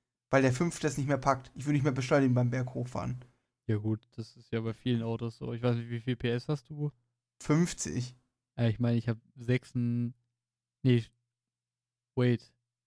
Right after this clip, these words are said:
Speaker 2: doch, sechsundachtzig P S. Das ist bei meinem auch nicht besser. Also
Speaker 1: Ja,
Speaker 2: wirklich nicht.
Speaker 1: aber ich, mein Vater hatte damals einen Golf gehabt, der zwei Liter war das.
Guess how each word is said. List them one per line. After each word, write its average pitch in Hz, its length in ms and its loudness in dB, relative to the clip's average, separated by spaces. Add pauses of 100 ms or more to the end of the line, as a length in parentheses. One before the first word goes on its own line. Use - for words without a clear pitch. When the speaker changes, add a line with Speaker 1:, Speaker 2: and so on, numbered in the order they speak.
Speaker 2:
doch, 135 240 4
sechsundachtzig 131 880 -2
P 123 140 -2
S. 120 340 -2 (340)
Das 120 140 0
ist - 160 -12
bei 123 120 4
meinem 123 400 4
auch 131 160 2
nicht 120 180 -2
besser. 113 380 -2 (680)
Also 120 180 2
Speaker 1:
Ja, 123 160 4 (160)
Speaker 2:
wirklich 170 140 -6
nicht. 120 300 0 (440)
Speaker 1:
aber 127 240 8
ich, 123 260 0
mein 127 180 4
Vater 151 180 6
hatte 147 120 -4
damals 131 420 0
einen 131 100 2
Golf 131 280 0
gehabt, 180 280 -2
der 131 100 -2
zwei 127 160 -4
Liter 147 360 -2 (540)
war 143 140 2
das. 175 260 -2